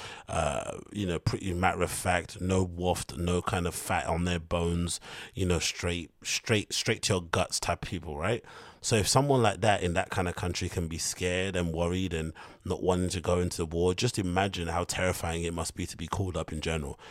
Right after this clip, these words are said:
You know, just a regular dude, you're a butcher, you work as a mechanic, you're a postman, you have no job,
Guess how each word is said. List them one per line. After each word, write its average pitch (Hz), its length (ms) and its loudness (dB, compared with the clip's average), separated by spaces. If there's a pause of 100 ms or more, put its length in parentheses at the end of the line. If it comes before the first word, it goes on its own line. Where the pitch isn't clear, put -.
(220)
You 98 120 0
know, 82 60 2
just 90 180 -2
a 87 80 2
regular 95 420 0
dude, 90 280 -2
you're 71 140 -8
a 73 40 -8
butcher, 92 640 0
you 80 160 -2
work 82 200 -2
as 80 100 -4
a 71 60 -10
mechanic, 98 680 0
you're 78 100 -4
a - 40 -8
postman, 95 680 2
you 80 100 -4
have 101 260 0
no 95 180 2
job, 95 360 -2